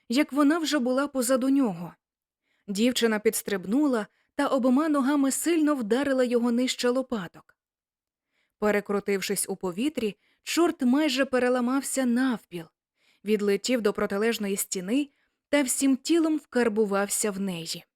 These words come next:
Але Софії цього було замало. Вона схопила гострий залізний спис,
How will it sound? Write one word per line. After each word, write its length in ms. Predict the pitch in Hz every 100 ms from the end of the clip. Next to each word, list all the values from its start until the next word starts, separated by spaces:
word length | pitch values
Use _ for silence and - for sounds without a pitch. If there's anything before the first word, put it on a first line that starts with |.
| _ _ _ _ _ _ _ _ _ _ _ _ -
Але 320 | 202 202 202
Софії 720 | - 190 - 240 320 277 277
цього 460 | - - 226 214 202
було 320 | 196 196 202
замало. 580 | 190 196 196 180 170 165 _ _ _ _ _ _ 208
Вона 260 | 285 311
схопила 540 | - - 320 370 285 208
гострий 460 | 220 269 - 214
залізний 500 | 196 208 233 202 196
спис, 420 | - - 277 262